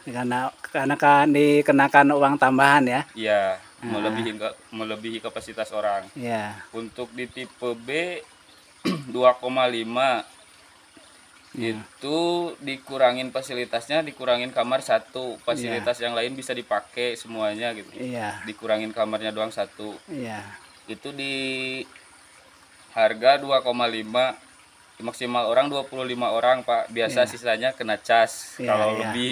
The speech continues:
Speaker 2: gitu.
Speaker 1: Iya, iya, biasa, ya.
Speaker 2: Di tipe C,
Speaker 1: Mm.
Speaker 2: dua juta, maksimal orang lima belas orang, berarti
Speaker 1: Hmm.
Speaker 2: dikurangin kamar dua.
Speaker 1: Iya.
Speaker 2: Fasilitas yang lain bisa dipakai semua gitu, Pak.
Speaker 1: Iya,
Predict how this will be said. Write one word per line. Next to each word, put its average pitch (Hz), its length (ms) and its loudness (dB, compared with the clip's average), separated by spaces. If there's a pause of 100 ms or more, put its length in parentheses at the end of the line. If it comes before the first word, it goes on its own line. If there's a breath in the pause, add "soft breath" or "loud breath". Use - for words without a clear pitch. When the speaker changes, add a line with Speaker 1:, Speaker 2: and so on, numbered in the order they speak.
Speaker 2:
gitu. 117 160 -2
Speaker 1:
Iya, 123 160 0
iya, 131 240 0
biasa, 120 480 -4
ya. 120 180 -6
Speaker 2:
Di 113 220 -8
tipe 120 400 -4
C, - 160 -10 (480)
Speaker 1:
Mm. 107 400 -8 (180)
Speaker 2:
dua 123 300 2
juta, 120 720 4 (160)
maksimal 117 480 -2
orang 120 240 2
lima 127 240 -2
belas 113 240 -2
orang, 110 480 2
berarti 104 260 -4
Speaker 1:
Hmm. 143 140 0
Speaker 2:
dikurangin 113 400 -2
kamar 117 400 -2
dua. 113 400 0 (180)
Speaker 1:
Iya. 131 460 -2
Speaker 2:
Fasilitas 107 580 -4
yang 113 160 -2
lain 135 480 0
bisa 117 220 -6
dipakai 110 400 -4
semua 117 420 0
gitu, 107 160 -10
Pak. 123 140 -8
Speaker 1:
Iya, 113 140 -4